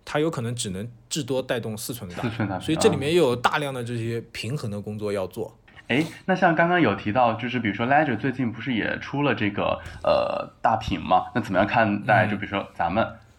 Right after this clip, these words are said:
Speaker 2: Keystone 和 Ledger
Speaker 1: OK。
Speaker 2: 未来在大屏上的一个竞争呢？对。
Speaker 1: OK，首先我们总体上来说，我们是，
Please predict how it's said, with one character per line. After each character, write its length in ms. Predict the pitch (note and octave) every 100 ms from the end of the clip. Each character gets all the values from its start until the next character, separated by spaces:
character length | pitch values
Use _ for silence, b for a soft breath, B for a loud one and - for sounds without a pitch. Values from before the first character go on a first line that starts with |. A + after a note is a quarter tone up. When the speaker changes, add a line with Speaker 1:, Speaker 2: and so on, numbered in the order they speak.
| -
Speaker 2:
Keystone 400 | A#2 - C3 G#2+
和 100 | F#2
Ledger 260 | G2 G#2+ G2+
Speaker 1:
OK。 100 | A2+
Speaker 2:
未 40 |
来 140 | F#2
在 140 | F2+ A2+
大 120 | B2+
屏 140 | G#2
上 160 | F2+ G2+
的 80 | E2+
一 20 |
个 80 | F#2+
竞 160 | F#2+
争 240 | F2+ D#2+ E2
呢？ 80 | E2 - -
对。 100 | - - b b b
Speaker 1:
OK， 380 | A2+ A#2 G#2 F2+ B B B
首 180 | - D3
先 180 | D#3+ A#3
我 280 | A3 A#2 G2+
们 520 | G#2 A#2+ D3+ E3+ F3 - -
总 200 | - E3+
体 140 | G#3
上 180 | B2+ B2
来 180 | G2+ G#2
说， 300 | A2 A2+ G#2+
我 160 | G#2+ F#2+
们 220 | F#2+ G2
是， 420 | - A#2 G2